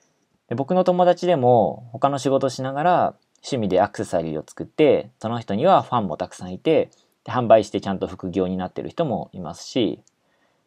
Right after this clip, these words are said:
あと僕の話で言うと、僕パプアニューギニアで小学校の先生をしてた時に、先生の仕事をしながら絵本作りしたり、子供たちと一緒に音楽のシーディー作るプロジェクトしたり、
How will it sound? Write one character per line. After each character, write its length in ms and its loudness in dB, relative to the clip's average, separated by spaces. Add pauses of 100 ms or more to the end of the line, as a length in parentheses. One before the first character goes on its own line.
あ 80 -8
と 240 0
僕 220 -4
の 80 0
話 280 -2
で 120 0
言 120 0
う 40 -6
と、 360 2 (1000)
僕 160 -8
パ 140 8
プ 140 4
ア 60 6
ニ 140 -2
ュ 40 -4
ー 20 -4
ギ 80 -4
ニ 140 -4
ア 80 -4
で 280 -2 (360)
小 160 -2
学 120 0
校 140 -6
の 120 -10
先 180 -10
生 160 -4
を 100 -4
し 80 -14
て 120 -10
た 120 -6
時 240 -10
に、 340 -6 (440)
先 200 -8
生 160 2
の 80 -4
仕 120 -6
事 160 -6
を 20 -6
し 140 -14
な 80 -10
が 100 4
ら 280 4 (120)
絵 80 -14
本 240 -6
作 180 0
り 100 2
し 100 -14
た 120 -2
り、 220 -6 (380)
子 120 -4
供 200 -2
た 120 2
ち 80 -10
と 100 -8
一 40 -6
緒 140 -10
に 280 -8 (180)
音 120 0
楽 180 2
の 80 -8
シ 160 -6
ー 40 -4
デ 100 -2
ィ 40 -4
ー 40 -14
作 160 -8
る 100 -6
プ 120 -12
ロ 80 -2
ジ 100 -8
ェ 20 -8
ク 80 -18
ト 100 -8
し 100 -14
た 100 2
り、 240 2